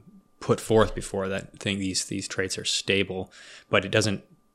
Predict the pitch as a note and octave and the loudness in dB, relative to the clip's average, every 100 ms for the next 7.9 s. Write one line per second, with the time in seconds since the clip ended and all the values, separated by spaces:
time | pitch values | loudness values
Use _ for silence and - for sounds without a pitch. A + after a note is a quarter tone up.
0 | - - F#2+ F#2+ F#2 F#2+ F#2 F#2+ F#2+ F#2 | -12 -6 -4 -2 -4 -6 -6 -4 -2 -4
1 | - G2 F#2+ F#2+ - - F#2+ - - - | -6 -6 -8 -4 -4 -4 -8 -12 -20 -20
2 | - G2 F#2+ F2+ - G2+ F#2+ - F2+ F#2 | -14 -10 -10 -10 -10 -6 -6 -6 -8 -6
3 | F#2 F#2 - - - - - - A2+ G#2 | -8 -10 -16 -20 -20 -20 -14 -4 -2 -2
4 | F#2+ F#2 F#2 - G2 F#2 G2 F#2 F#2 - | -6 -6 -4 -2 -2 -2 -4 -2 -4 -6
5 | F#2+ F2+ - G2 G#2 F#2+ - - - F2+ | -8 -8 -2 -4 -2 -8 -4 -4 -4 -6
6 | - - F#2+ F#2 G2 - - F#2 G2 - | -8 -10 -12 -6 -4 -4 -4 -6 -6 -6
7 | F#2+ F#2 F#2+ - A#2+ G#2+ F#2+ F#2 | -8 -4 -4 -2 0 0 -2 -6